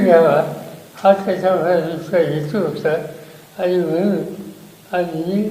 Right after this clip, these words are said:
आमचे वरिष्ठ अधिकारी, आमचे शास्त्रज्ञ या सगळ्यांची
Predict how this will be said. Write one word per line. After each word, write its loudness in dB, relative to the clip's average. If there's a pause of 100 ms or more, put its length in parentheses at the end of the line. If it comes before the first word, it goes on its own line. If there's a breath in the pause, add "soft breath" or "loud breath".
(540)
आमचे -4
वरिष्ठ -2
अधिकारी, 2 (640)
आमचे -4
शास्त्रज्ञ 0 (640)
या 0
सगळ्यांची 0